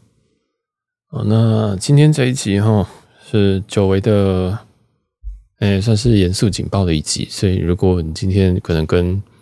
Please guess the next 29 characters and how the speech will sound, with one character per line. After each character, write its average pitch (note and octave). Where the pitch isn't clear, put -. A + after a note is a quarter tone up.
这 -
个 E2+
你 E2+
现 G2+
在 G2
想 F#2
要 F2
听 G2
开 A#2
心 -
的 A2
东 -
西 G2+
呢， E2+
这 F2
集 F2
可 -
能 -
不 F2
会 E2+
是 -
一 -
个 -
太 A2
好 -
的 B1+
集 A2+
数 D#3
哦。 -